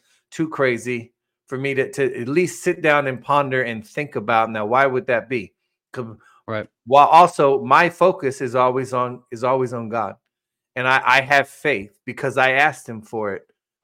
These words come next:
Speaker 1: And I told y'all, when I gave my life to him, I said, "God, I just want the truth because I don't feel, I feel like I'm wearing an itchy sweater all the time. The world doesn't, there's just something about the world that doesn't sit right with me.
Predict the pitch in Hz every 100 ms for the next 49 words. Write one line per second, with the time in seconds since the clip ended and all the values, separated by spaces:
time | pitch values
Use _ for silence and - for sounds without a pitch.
0 | _ _ 113 127 131 156 151 127 110 120
1 | 123 135 139 139 131 139 143 - 127 120
2 | - 110 127 135 123 120 101 113 131 -
3 | - 127 104 - 101 101 - - 143 110
4 | - _ _ _ _ _ _ _ - 113
5 | 135 120 - 120 143 151 135 139 139 -
6 | 135 135 131 120 117 - 156 156 165 165
7 | 156 _ _ - 120 131 127 120 139 147
8 | 143 135 135 135 127 - 127 123 123 117
9 | 113 - 123 117 110 104 139 156 131 135
10 | 127 120 113 120 120 131 - 170 185 208
11 | 190 160 156 - 131 127 135 135 113 131
12 | 135 135 - 143 135 127 127 123 123 -
13 | 113 117 117 110